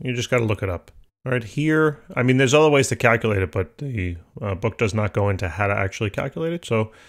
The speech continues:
this one is just purely looked up. If you go to the table in the text, uh, this is the answer. So that's letter A.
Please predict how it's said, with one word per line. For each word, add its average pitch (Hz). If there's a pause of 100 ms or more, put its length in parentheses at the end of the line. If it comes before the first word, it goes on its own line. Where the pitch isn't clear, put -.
(260)
this 139
one 139
is 110
just 120
purely 117
looked 110
up. 98
If 90
you 104
go 113
to 110
the 95
table 139 (260)
in 98
the 87
text, - (380)
uh, 107
this 110
is 101
the 104
answer. 101 (380)
So 90 (440)
that's - (260)
letter 92
A. -